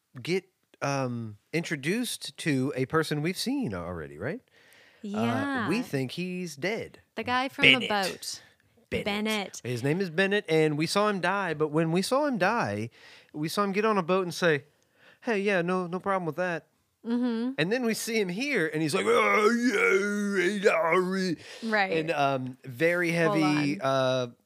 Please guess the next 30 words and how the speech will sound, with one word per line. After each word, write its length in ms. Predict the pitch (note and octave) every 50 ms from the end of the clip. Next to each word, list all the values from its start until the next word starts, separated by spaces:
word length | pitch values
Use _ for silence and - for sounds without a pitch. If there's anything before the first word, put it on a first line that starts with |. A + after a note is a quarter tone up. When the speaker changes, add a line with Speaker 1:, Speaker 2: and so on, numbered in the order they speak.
| _ _ _
Speaker 1:
Aussie 480 | C3 C#3+ D3+ D3 - - D#3+ C#3 C3+ B2+
villain 720 | A#2+ C#3 C3+ C3+ C3+ C3+ C3 B2+ B2+ B2 B2 B2 B2 - _
type, 320 | - C#3+ B2 A#2 A2 - - _
um, 360 | A2+ A2+ A2+ A2 A2+ G#2+ G#2 G2
voice. 380 | A#2 B2+ G#2+ E2+ - - - - -
Speaker 2:
Anytime 480 | C4 C#4+ E4 F4+ F4 E4 D#4 C#4 B3 A#3
we 120 | G#3 G3
meet 320 | F#3 F#3 F3+ F3+ - -
someone 400 | - - G#3 G#3 G3+ F#3 F3 F3
new, 500 | F3 F3 E3+ E3 F3+ G3+ A#3+ C4 C#4 C4 - _ _ _ _ _ _ _ _ _
um, 340 | - G#3 G3+ G3 F#3+ F#3 F3+ - _ _ _ _ _ _ _ _
I 120 | - G3+ G#3
write 240 | G3 A3 G#3+ - -
down 180 | A3 G#3+ G#3+ G#3+
a 80 | G#3 G3+
little 220 | G3+ G3+ G#3 G3+
note 460 | G3 F#3 F3+ E3+ F3 G#3 B3+ - - -
so 220 | - - G3 F#3+
I 100 | F#3+ F#3
remember 420 | F3+ F3 F#3 F#3 F#3 F#3 F3+ F#3+
who 140 | F#3+ F#3+ F#3
these 200 | E3+ F3 F3 - -
characters 540 | - E3+ E3+ F3 F#3 - - A3+ A3+ G#3+
are. 240 | B3 B3 B3+ C4+ C4+ -
I 80 | - G#3+
wrote 380 | G#3+ B3 A#3 A3 G3+ F#3+ - _
Bennett, 380 | - G#3+ A3 G#3 F#3 - - - - - - _
sassy 800 | _ - - - - G3+ F#3+ G3+ A3 - - C4+ C4+ C4+ C4+ C4+ -
muscle 560 | F#3+ F#3 F#3 E3+ E3 D#3+ - - - E3+ F3
shirt. 440 | - - - - - - - -